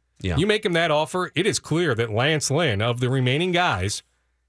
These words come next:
Speaker 2: is their top choice. But yeah, are they willing to go to fifteen million a year? Now, some people might say, "Well, why not just offer him one year? Go one year, ten million." Here's the issue on that.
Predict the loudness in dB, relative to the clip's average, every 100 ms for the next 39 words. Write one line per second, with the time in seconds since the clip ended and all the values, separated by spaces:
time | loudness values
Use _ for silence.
0 | _ _ 0 2 0 0 0 0 0 0
1 | -2 -2 -2 -2 -4 -8 _ _ _ _
2 | -2 0 0 0 0 0 0 0 -2 -2
3 | -6 -2 0 0 0 0 -2 -2 0 0
4 | 2 0 0 -2 0 0 0 0 -2 _
5 | _ _ _ -2 -2 -2 _ 0 2 0
6 | 0 0 0 0 2 2 0 -2 -4 _
7 | _ _ 0 0 2 0 2 0 0 -2
8 | -2 0 0 -2 -6 -12 _ _ _ _
9 | _ 0 0 0 0 0 0 0 0 -2
10 | -6